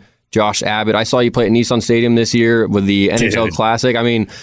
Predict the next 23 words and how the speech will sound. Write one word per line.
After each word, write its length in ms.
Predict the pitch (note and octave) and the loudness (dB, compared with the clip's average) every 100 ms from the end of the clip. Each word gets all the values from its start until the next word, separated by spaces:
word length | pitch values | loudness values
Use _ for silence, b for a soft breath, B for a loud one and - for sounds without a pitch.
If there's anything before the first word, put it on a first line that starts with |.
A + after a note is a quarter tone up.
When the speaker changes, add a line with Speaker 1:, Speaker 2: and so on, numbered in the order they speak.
| B B B _ - | B B B _ -6
Speaker 2:
That 180 | C#3 B2+ | -2 0
was 120 | A2+ | 0
mind-blowing. 680 | G2 E2 D#2 E2 D#2+ E2+ - | 0 -2 -4 -8 -10 -10 -4
Speaker 1:
Yeah? 460 | G#2+ G#2+ B2+ D#3+ C#3 B _ _ _ | -2 0 0 -2 -6 B _ _ _
Speaker 2:
Dude, 180 | B2 A2+ | -4 -2
I, 220 | B2 B2+ - | -2 -2 -4
I 160 | A#2+ C3+ | -2 0
was 320 | G#2+ - - _ | 0 -4 -8 _
actually 460 | G#2 A2 A2+ G2 F#2+ | -6 -4 -2 -2 -2
stranded 520 | - A2 G2+ G2 F2 | -2 -2 -2 -2 -2
in 300 | F2+ F2 D#2+ | 0 0 0
New 120 | G2 | 0
Mexico 500 | F#2 F2+ - F#2+ F2+ | -2 -2 -4 -4 -2
with 160 | F2 E2+ | -2 -2
a 20 | |
broken 400 | D#2 F#2 F2 F#2 | -2 -4 -2 -4
down 220 | F2+ F2 | -2 -2
van 320 | E2+ F2 F2 E2+ | -2 -2 -2 -2
on 140 | E2 | -2
tour, 360 | - F2+ E2+ E2 | -2 -2 0 2
and 300 | D#2+ D#2 D#2+ - | 0 -2 -8 -6
Bollinger, 480 | F#2 F#2 F2+ F2 E2 | 0 2 2 2 2
my 200 | E2 | 2